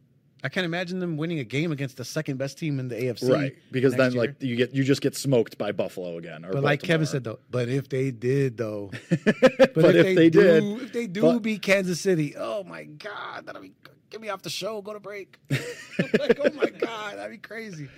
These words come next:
Speaker 2: Yeah,
Speaker 1: I mean,
Speaker 2: I
Speaker 1: I'd like to see it, but
Speaker 2: I would never bet. Like, I, I agree with you. I think the Steelers' ceiling,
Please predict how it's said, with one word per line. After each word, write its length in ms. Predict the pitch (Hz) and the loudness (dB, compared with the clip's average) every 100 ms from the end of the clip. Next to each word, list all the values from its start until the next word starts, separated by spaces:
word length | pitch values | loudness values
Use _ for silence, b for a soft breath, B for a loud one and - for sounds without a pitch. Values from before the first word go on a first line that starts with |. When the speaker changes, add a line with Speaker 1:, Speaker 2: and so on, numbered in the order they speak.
| b b b b 165 | b b b b 4
Speaker 2:
Yeah, 100 | 147 | 6
Speaker 1:
I 20 | |
mean, 80 | 135 | 6
Speaker 2:
I 40 | |
Speaker 1:
I'd 60 | 170 | 4
like 100 | 262 | 4
to 80 | - | -8
see 180 | - 131 | -10 -10
it, 120 | - | -10
but 160 | 170 - | -10 4
Speaker 2:
I 100 | 170 | 6
would 140 | 196 | 6
never 240 | 175 160 151 | 6 6 6
bet. 320 | 135 127 - | 6 4 4
Like, 200 | 131 131 135 | -2 -2 -4
I, 80 | 139 | -2
I 100 | 143 | 4
agree 200 | 143 123 | 4 4
with 100 | 113 | 0
you. 60 | 101 | -2
I 40 | |
think 140 | 101 117 | -4 -4
the 60 | |
Steelers' 520 | 127 - 135 135 135 123 | -6 -2 4 6 6 2
ceiling, 680 | - 127 110 101 92 90 | -2 0 2 0 -4 -8